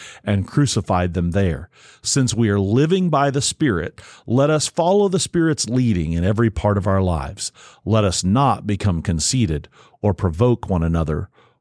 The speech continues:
or be jealous of one another. In the middle of Oxford University, there stands a, a beautiful building, and surrounding that building is a beautiful, well-manicured lawn.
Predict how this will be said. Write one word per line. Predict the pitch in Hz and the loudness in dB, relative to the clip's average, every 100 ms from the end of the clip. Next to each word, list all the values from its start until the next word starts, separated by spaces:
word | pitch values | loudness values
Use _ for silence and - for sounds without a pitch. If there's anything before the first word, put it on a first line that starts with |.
| - | -2
or | 101 87 | 0 2
be | 92 | 0
jealous | 78 98 87 71 - - _ _ _ | 2 2 2 0 -4 -8 _ _ _
of | - 85 | -8 -4
one | 82 80 | -2 0
another. | 82 87 71 - _ _ _ _ _ _ _ _ _ 117 | 2 0 -2 -10 _ _ _ _ _ _ _ _ _ 0
In | |
the | 120 | 2
middle | 127 123 | 2 2
of | 110 | 2
Oxford | 104 101 - 107 | 0 -2 -2 -2
University, | 95 95 95 104 - 90 | 0 0 2 0 0 -4
there | 78 85 | -2 -4
stands | - 113 104 95 | -4 -2 0 0
a, | 92 82 - - | -2 -4 -10 -6
a | - | -4
beautiful | 92 127 110 98 | 0 0 2 0
building, | 92 113 98 82 - - - - - | 2 2 2 -2 -4 -12 -20 -18 -4
and | 104 95 | -2 0
surrounding | - 101 110 127 123 | 0 2 2 4 2
that | 113 98 90 | 2 0 0
building | 113 107 95 92 | 0 0 0 -2
is | 90 104 98 | 0 0 0
a | 98 | -2
beautiful, | 80 85 117 127 107 101 92 92 | -4 -2 0 2 0 -2 -2 0
well-manicured | 113 120 113 101 107 107 92 - 92 85 - | 0 2 2 2 2 0 -2 -2 -2 -2 -6
lawn. | 101 98 87 71 98 | -4 -2 0 -4 -8